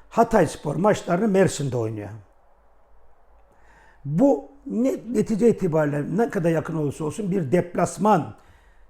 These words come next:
kendi sahasında oynamıyor bir havası yarattığı için Hatayspor, e, takımı kendi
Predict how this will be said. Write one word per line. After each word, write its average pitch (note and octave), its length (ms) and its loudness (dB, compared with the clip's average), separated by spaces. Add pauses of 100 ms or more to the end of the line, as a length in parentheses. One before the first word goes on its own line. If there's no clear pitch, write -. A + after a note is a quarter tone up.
(100)
kendi G3+ 320 0
sahasında F3 540 0
oynamıyor F3 680 4
bir C#3+ 80 -2
havası C#3+ 400 -2
yarattığı F#3 380 0
için B2 380 -2 (600)
Hatayspor, F3 760 6 (920)
e, C3+ 280 -10 (140)
takımı D#3+ 420 2 (380)
kendi A#3 760 6